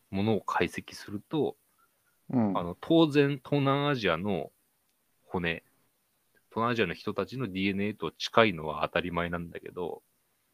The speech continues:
Speaker 2: うん。
Speaker 1: なぜか日本の、日本のだよ。日本の縄文人
Speaker 2: うん。
Speaker 1: と、ディーエヌエー配列が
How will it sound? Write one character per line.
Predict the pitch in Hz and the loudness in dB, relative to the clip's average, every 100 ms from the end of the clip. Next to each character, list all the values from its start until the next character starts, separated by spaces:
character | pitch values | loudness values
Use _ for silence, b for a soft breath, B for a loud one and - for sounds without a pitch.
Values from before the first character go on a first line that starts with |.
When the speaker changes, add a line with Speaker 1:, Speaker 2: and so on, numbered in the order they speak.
| _ - | _ -4
Speaker 2:
う | 117 | 2
ん。 | 107 95 - 120 | 4 4 0 -2
Speaker 1:
な | 113 143 | 2 4
ぜ | 185 | 4
か | 190 - - - - _ | 0 0 2 0 -4 _
日 | 101 104 | -4 0
本 | 131 143 147 | 0 0 0
の、 | 175 143 | 0 0
日 | 104 | -2
本 | 110 139 | 0 0
の | 113 | -2
だ | - | -8
よ。 | - _ | -20 _
日 | 123 | -8
本 | - 180 175 | -4 -2 0
の | 180 113 | -2 -2
縄 | 95 95 | 0 0
文 | 90 90 | -2 -6
人 | 78 - - b b b b b b _ _ - | -10 -16 -20 b b b b b b _ _ 0
Speaker 2:
う | 113 | 2
ん。 | 104 | 4
Speaker 1:
と、 | 95 170 90 - _ _ _ _ _ _ _ _ _ _ _ _ _ _ _ _ _ _ _ _ _ _ _ _ _ _ _ _ _ - | 6 6 6 -2 _ _ _ _ _ _ _ _ _ _ _ _ _ _ _ _ _ _ _ _ _ _ _ _ _ _ _ _ _ -2
デ | |
ィ | 123 | 4
ー | 151 | 4
エ | |
ヌ | 143 | 4
エ | 127 | 2
ー | |
配 | 117 131 | 2 0
列 | 101 - | -2 -8
が | - 73 | -4 -4